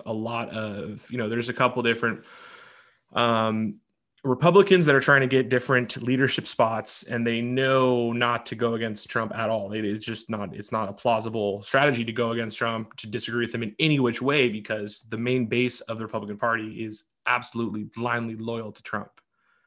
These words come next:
uh, for the most part, in my opinion. But, um, and that's kinda why I think he <laughs> said this too. But,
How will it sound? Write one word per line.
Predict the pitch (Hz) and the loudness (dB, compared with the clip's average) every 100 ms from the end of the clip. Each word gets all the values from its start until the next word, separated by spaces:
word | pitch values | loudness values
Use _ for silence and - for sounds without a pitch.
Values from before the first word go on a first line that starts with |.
| _ _ - | _ _ -8
uh, | 57 57 - - | -6 -6 -10 -12
for | 107 | -10
the | |
most | 110 104 - | -8 -10 -10
part, | - - | -14 -14
in | - | -16
my | - | -16
opinion. | - 107 104 - - | -14 -14 -14 -16 0
But, | 123 123 | 4 6
um, | 123 117 110 110 104 _ _ _ _ _ _ _ _ _ - - _ _ _ _ _ _ - | 6 4 2 -2 -8 _ _ _ _ _ _ _ _ _ -20 -20 _ _ _ _ _ _ -4
and | 120 | -4
that's | - | 0
kinda | 131 113 | 2 4
why | 113 | 4
I | 110 | 2
think | 113 | 0
he | - | -4
<laughs> | 113 | -2
said | - 147 | 4 4
this | 139 - | 4 4
too. | 151 131 | 4 4
But, | 120 120 | 6 2